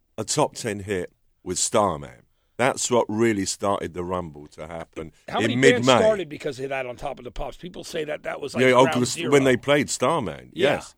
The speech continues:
Speaker 1: And that <laughs> predated, obviously, the release of Ziggy Stardust.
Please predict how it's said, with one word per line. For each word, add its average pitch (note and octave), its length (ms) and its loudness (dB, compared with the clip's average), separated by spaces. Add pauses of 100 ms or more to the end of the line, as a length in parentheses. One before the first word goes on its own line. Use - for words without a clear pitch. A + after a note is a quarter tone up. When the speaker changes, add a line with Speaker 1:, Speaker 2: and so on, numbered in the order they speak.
(300)
Speaker 1:
And G#2+ 140 0
that - 280 2 (220)
<laughs> - 240 -20
predated, G2+ 920 2
obviously, F#2 500 -2
the F2 120 -6
release F2+ 460 -4
of D#2+ 100 -14
Ziggy D2+ 320 -14
Stardust. A#1 440 -14